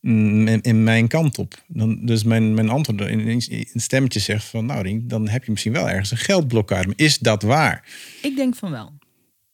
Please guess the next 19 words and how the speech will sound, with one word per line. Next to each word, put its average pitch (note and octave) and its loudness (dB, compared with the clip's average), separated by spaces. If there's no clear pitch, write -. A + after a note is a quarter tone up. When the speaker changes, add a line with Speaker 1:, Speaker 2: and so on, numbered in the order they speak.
Speaker 1:
Dus, A2 4
eh, - -2
dus A2 4
eigenlijk C3+ 2
iedereen B2 4
waarbij, A2 4
eh, G#2+ 2
geld G#2+ 2
niet B2 4
gewoon A2 0
stroomt A2+ 2
en G2+ -2
in F#2+ 0
overvloed... D#3 0
die B2 2
heeft D3 2
een G#2+ -2
geldblokkade. B2 -2
Speaker 2:
Ja, G#2+ -2